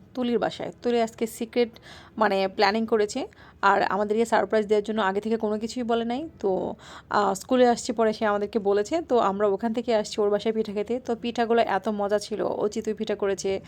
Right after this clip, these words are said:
তারপরে কি বলে, পুলি পিঠা করেছে। তো চি-, চিতই পিঠার সাথে ছিল ঝোলা গুড়, এটাকে আপনারা কী বলেন আমি জানি না, একটু নরম টাইপের যে গুড় ওইটা।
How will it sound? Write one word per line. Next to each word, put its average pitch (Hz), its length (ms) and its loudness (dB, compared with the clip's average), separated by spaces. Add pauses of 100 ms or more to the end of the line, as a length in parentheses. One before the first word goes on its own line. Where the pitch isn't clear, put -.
(360)
তারপরে 190 540 4
কি 226 80 -2
বলে, 226 180 0
পুলি 247 240 -2
পিঠা 226 200 -2
করেছে। 196 420 0 (300)
তো 254 100 2
চি-, 269 340 -4
চিতই 302 220 0
পিঠার 302 200 2
সাথে 247 280 0
ছিল 247 300 0
ঝোলা 214 380 2
গুড়, 196 260 2 (120)
এটাকে 240 280 -2
আপনারা 233 260 0
কী 254 180 -2
বলেন 233 220 2
আমি 214 140 0
জানি 220 200 0
না, - 0 -
একটু 254 240 -6
নরম 214 240 2
টাইপের 220 280 0
যে 220 100 -4
গুড় 220 240 0
ওইটা। 202 300 -2